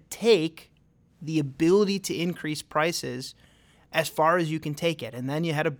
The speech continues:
major grocer, especially in Europe, come out this week and say, "Hey, we're not stocking your product anymore at those prices. You wanna go back to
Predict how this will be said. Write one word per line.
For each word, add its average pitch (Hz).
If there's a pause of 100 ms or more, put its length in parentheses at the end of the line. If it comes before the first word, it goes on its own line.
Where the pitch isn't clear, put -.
major 165
grocer, 151
especially 147
in 131
Europe, 156
come 139
out 139
this 143
week 143
and 143
say, 139 (320)
"Hey, 185
we're 156
not 202
stocking 170
your 160
product 180
anymore 143
at 147
those 143
prices. -
You 139
wanna 156
go 156
back 151
to 147